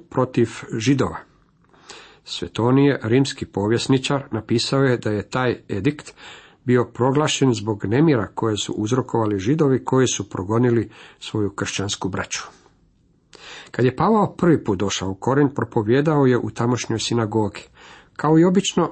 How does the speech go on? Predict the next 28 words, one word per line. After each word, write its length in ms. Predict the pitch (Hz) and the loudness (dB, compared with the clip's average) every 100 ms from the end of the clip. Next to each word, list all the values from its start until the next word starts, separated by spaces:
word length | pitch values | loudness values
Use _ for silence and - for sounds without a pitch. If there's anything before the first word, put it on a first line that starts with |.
| - _ - | -6 _ -6
kao 240 | 117 117 | 0 2
rezultat 480 | 107 143 - 143 131 | 2 2 2 0 2
njegovog 380 | 123 123 110 - | 2 2 0 -2
propovijedanja 680 | 110 98 98 127 139 131 | -4 -2 0 2 2 2
nastala 420 | 104 120 - 123 104 | 2 -2 0 0 0
je 60 | |
zbrka 460 | 90 92 - 139 - 156 | -4 -8 -6 -8 -6 -4
i 200 | 160 117 | -2 -4
podijeljenost. 840 | - 117 123 113 85 - - - _ _ - - - - _ - | -2 0 2 2 -2 -8 -12 -12 _ _ -20 -20 -20 -20 _ -2
Pavao 300 | 123 127 127 | 0 2 2
je 80 | |
za 140 | 120 117 | 2 0
sobom 360 | - 139 131 123 | 2 2 2 2
ostavljao 680 | 127 - 127 120 113 104 101 _ | -2 0 0 2 0 -2 -6 _
podijeljenost, 800 | 104 104 127 135 131 127 - _ - - _ | -6 0 4 4 4 0 -4 _ -20 -20 _
revoluciju 840 | 104 95 101 127 127 127 120 110 - - _ | -6 -2 2 0 2 2 2 0 -6 -20 _
i 120 | 117 | -4
probuđenje. 580 | 117 110 101 85 76 - - _ _ - - - | -2 -2 -2 -6 -8 -16 -20 _ _ -20 -20 -6
Korint 400 | - 175 170 - | 0 2 2 2
nije 240 | 131 180 | 4 4
bio 200 | 127 131 | 4 4
nikakav 460 | 120 156 127 - 110 | 4 2 -2 -2 -2
izuzetak. 680 | 107 117 147 156 - - - _ _ _ - - - - | 0 0 2 0 -4 -16 -20 _ _ _ -20 -20 -20 -6
Na 80 | 123 | -2
svom 280 | - 185 - | 2 0 2
trećem 420 | 156 196 - 113 | 0 2 2 2
misijskom 460 | 117 123 - 131 | 2 2 0 -2
putovanju 540 | 131 127 135 143 156 | 0 0 0 4 2